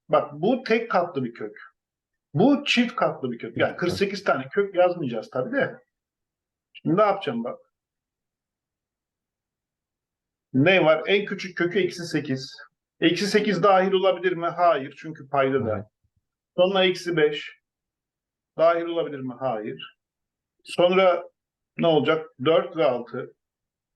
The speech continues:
Speaker 1: Bunları çizdim. Dört dahil olabilir mi? Evet. Ama altıya dikkat et. Altıda iki tane kök olduğu için neden iki tane kök var?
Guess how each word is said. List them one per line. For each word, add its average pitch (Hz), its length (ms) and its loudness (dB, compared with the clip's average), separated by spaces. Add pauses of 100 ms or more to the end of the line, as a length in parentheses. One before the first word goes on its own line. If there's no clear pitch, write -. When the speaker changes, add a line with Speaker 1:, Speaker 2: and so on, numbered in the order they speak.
(240)
Speaker 1:
Bunları 196 300 4
çizdim. 139 400 0
Dört 196 240 4
dahil 170 240 4
olabilir 127 360 0
mi? 175 200 -8
Evet. 131 300 0 (1400)
Ama 190 460 0
altıya 180 520 0
dikkat 214 420 -8
et. 208 180 -4 (120)
Altıda 175 480 -2
iki 185 260 -12
tane 208 320 -4
kök 165 260 -12
olduğu 165 260 -6
için 175 420 -6
neden 151 360 2
iki 233 180 -2
tane 143 320 -2
kök 131 280 -6
var? - 180 -2